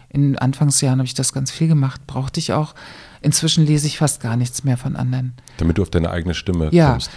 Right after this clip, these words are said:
Speaker 1: also ich lese gerne von Philosophen, ich lese gerne eben alles, was mit Zeitgeist zu tun hat und,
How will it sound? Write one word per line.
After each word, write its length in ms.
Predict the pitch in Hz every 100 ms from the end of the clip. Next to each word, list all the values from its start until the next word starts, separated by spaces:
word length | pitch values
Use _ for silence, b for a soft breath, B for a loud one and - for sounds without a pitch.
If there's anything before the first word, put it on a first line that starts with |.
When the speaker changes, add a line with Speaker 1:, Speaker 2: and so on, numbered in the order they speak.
| B
Speaker 1:
also 200 | 170 156
ich 80 | 160
lese 240 | 175 180
gerne 260 | - 160 175
von 180 | 170 160
Philosophen, 600 | 156 151 143 160 175 190
ich 140 | 170 151
lese 220 | 151 -
gerne 480 | 156 151 151 147 143 _ _
eben 320 | - 156 143 -
alles, 260 | 143 156
was 100 | 156 156
mit 120 | -
Zeitgeist 580 | - 151 - 165 160 -
zu 80 | 160
tun 300 | - 170 175
hat 300 | 175 180 180
und, 340 | - 143 139